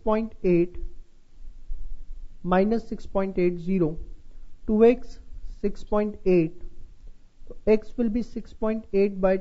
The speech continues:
two, three point four। तो basically आपके पास y सीरीज का मीन आ गया, आपके पास x सीरीज का भी मीन आ गया। तो दोनों मीन आपके पास आ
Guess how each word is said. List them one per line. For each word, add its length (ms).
two, 120
three 140
point 260
four। 140
तो 100
basically 720
आपके 360
पास 400
y 240
सीरीज 260
का 120
मीन 220
आ 120
गया, 200
आपके 260
पास 380
x 320
सीरीज 340
का 140
भी 140
मीन 260
आ 120
गया। 160
तो 100
दोनों 300
मीन 240
आपके 240
पास 260
आ 60